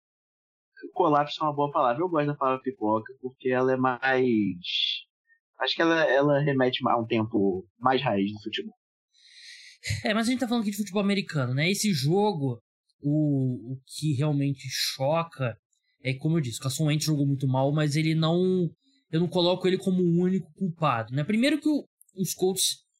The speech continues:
Speaker 2: têm dificuldade de jogar em Jacksonville. Eles não venciam lá, continuam sem vencer lá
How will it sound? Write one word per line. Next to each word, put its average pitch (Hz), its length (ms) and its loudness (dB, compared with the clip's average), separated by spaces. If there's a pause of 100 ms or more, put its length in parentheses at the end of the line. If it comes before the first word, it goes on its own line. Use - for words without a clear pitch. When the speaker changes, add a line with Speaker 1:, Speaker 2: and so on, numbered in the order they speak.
(100)
Speaker 2:
têm 196 160 2
dificuldade 160 800 0 (600)
de 135 120 -2
jogar 151 400 4
em 160 80 2
Jacksonville. 143 640 0
Eles 135 200 0
não 160 120 2
venciam 147 520 0
lá, 131 340 2 (200)
continuam 151 340 2
sem 143 220 2
vencer 135 340 0
lá 127 280 0